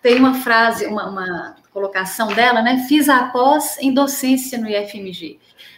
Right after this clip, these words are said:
e escrevi um artigo sobre o uso de metodologias ativas no ensino médio integrado. No processo, me perguntei como implementar de fato as metodologias ativas,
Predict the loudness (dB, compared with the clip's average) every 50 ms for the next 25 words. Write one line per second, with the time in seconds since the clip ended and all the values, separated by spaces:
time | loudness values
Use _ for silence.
0 | _ _ 2 4 6 6 6 4 4 2 6 6 8 8 8 6 6 2 0 -2
1 | 0 0 2 2 0 0 0 -2 0 0 0 0 0 0 2 2 2 2 2 0
2 | 0 0 2 2 2 0 2 2 0 2 2 0 -2 -2 -2 -4 -2 -2 0 2
3 | 4 4 4 4 0 0 2 4 4 4 4 2 0 0 0 0 -2 -2 -4 -4
4 | -2 -4 -2 -4 -4 -6 -8 -12 -16 _ _ _ _ _ _ _ _ -14 -4 2
5 | 4 4 4 4 2 2 2 2 2 0 -2 0 2 2 2 2 0 0 -2 -2
6 | -2 -2 -2 0 0 2 2 2 2 0 -2 -2 0 2 2 2 2 0 -6 -6
7 | 0 2 4 4 4 4 2 2 2 4 4 4 4 4 0 0 0 0 0 0
8 | -2 -2 -4 -6 -6 0 2 2 2 2 0 -2 -8 -8 -4 -4 -2 -2 -2 -6
9 | -6 -6 -6 -4 -4 -4 -4 -6 -6 -6 -6 -6 -8 -8 -8 -8 -6 -4 -4 -2
10 | -4 -4 -8 -8 -14